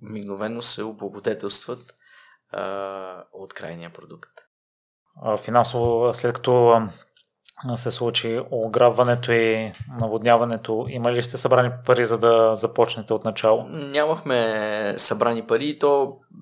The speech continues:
Speaker 1: ние така не че си бяхме съвсем в началото. А, ние като хора мислим за парите. Първо, м, може би на първо място, моята съпруга е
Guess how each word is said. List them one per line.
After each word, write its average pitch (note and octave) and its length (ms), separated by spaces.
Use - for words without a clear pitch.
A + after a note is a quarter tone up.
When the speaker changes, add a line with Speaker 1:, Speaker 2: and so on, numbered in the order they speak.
Speaker 1:
ние D3 160
така C3 220
не D3 80
че A2+ 240
си - 180
бяхме A2 240
съвсем F#2+ 420
в - 100
началото. F#2 720
А, A2+ 760
ние C#3 240
като C#3 180
хора C#3+ 260
мислим C3 360
за A#2+ 200
парите. A#2+ 760
Първо, E3 460
м, F#2 480
може C3+ 440
би D3 120
на C3+ 120
първо D3+ 160
място, C3+ 520
моята C3 260
съпруга C3+ 600
е G#2+ 160